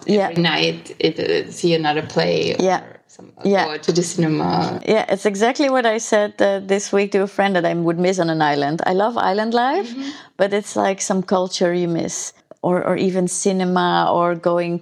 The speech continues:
Speaker 1: to, yeah, like you say, uh, an, a cultural event,
Speaker 2: Mm-hmm.
Speaker 1: or, yeah.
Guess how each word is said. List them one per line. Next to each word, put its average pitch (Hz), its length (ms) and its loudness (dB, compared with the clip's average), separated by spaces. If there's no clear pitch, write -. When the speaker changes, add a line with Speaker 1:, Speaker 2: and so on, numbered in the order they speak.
Speaker 1:
to, 170 160 2
yeah, 170 280 0
like 170 240 -4
you 175 60 -4
say, 170 380 0
uh, 170 220 0
an, 180 340 0
a 190 80 2
cultural 190 460 0
event, 175 580 -2
Speaker 2:
Mm-hmm. 170 120 2
Speaker 1:
or, 160 200 0
yeah. - 220 2